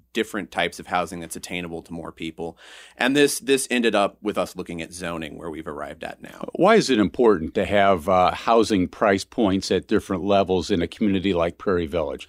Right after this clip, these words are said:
Speaker 2: Why do you care?
Speaker 1: Well, in a community like Prairie Village is served by all kinds of people. Cities,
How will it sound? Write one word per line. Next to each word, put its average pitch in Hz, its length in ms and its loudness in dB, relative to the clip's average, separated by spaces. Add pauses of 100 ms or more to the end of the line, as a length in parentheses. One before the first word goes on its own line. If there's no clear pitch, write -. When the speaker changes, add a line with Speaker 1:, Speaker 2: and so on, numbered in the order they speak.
(180)
Speaker 2:
Why 156 100 4
do 147 80 6
you 98 80 4
care? 82 320 -4 (160)
Speaker 1:
Well, 208 320 4 (100)
in 160 240 0
a 151 100 2
community 185 400 0
like 135 200 4
Prairie 151 180 4
Village 117 320 2
is 110 100 -2
served 120 300 -2
by 110 140 4
all 107 180 4
kinds 101 300 -4
of 98 100 -16
people. 101 340 -8
Cities, 95 480 -4